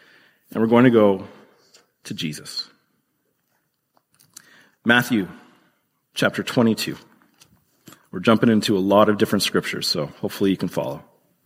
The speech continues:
Matthew twenty-two, the story of Jesus as it's unfolding, it's coming near its climax where he is going to be persecuted, tried, die,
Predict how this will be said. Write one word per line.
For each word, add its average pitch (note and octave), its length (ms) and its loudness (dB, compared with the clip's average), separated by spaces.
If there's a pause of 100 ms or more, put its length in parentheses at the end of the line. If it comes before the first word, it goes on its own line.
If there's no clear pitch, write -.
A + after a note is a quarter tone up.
(2000)
Matthew D#3 300 4
twenty-two, D#3+ 460 4
the C#3 60 2
story D3+ 280 4
of C#3 80 0
Jesus D3 300 2
as C#3 140 2
it's C3+ 120 -4
unfolding, D3 460 0
it's C3 100 -2
coming C3+ 340 0
near D3+ 240 4
its C3+ 160 -2
climax C#3 540 0
where B2+ 80 -2
he C3 160 -4
is B2 120 -2
going A#2+ 240 -4
to A#2+ 160 -8
be A2 420 -6 (400)
persecuted, D#3 640 0 (360)
tried, C3 540 4 (720)
die, G#2+ 460 0